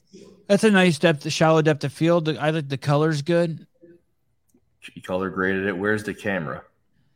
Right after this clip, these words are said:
Speaker 2: I watched this video and I thought maybe you would have too. There it is.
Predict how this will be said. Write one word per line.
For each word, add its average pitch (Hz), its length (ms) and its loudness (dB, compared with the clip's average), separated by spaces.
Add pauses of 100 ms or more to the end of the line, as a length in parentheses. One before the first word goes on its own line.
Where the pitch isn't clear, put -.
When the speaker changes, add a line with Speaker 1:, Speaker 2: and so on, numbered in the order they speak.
(960)
Speaker 2:
I 104 60 0
watched 120 320 6
this 92 140 -8
video 82 280 -6
and 87 80 -2
I 90 60 -2
thought 98 200 -2
maybe 90 220 -4
you 90 140 -4
would 85 120 -6
have 82 120 -14
too. 90 280 -8 (380)
There 92 180 -4
it 98 60 -2
is. 90 260 -4